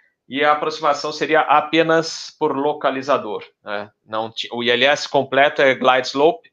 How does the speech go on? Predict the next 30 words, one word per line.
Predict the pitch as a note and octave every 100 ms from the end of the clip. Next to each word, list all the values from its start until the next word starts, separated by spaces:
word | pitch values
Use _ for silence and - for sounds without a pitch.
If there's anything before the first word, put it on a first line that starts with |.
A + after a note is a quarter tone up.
| -
e | E3+
localizador. | E3 D#3+ D#3+ D3+ D#3 C3+ A2 F2+
O | A#2+
glide | B2+ A#2+ A#2+
oferece | B2+ - C3 C3 F#3
a |
rampa, | D#3+ A3 - - _ _
isso | - - D3
pra | D3
quem | - D3+
não | C#3+
entende, | C#3+ C3+ C3 B2+ A#2+ A#2 _ _
não | B2
conhece | B2 C3+ B2 A#2
a | B2+
aviação. | D#3 C#3 - D#3+ F#3 _ _
Então, | _ C#3
aquele | D3 D#3 D3
sistema | - C3+ - F3 F3
de | D3+
pouso | - D3 C3+
por | -
instrumentos, | B2+ - D#3 C3 B2 E3 D3 A2+ A2
o, | G#2+ A2 G#2 _ _
né, | G#2 A#2+ B2+ - -
é, | G#2+ G#2+ G#2+ G#2 G#2 - - _ _ _ _
o | D#2+ F#2 A2
I | A#2
L | A2+ G#2+
S, | A#2 D#3 D3+ G2+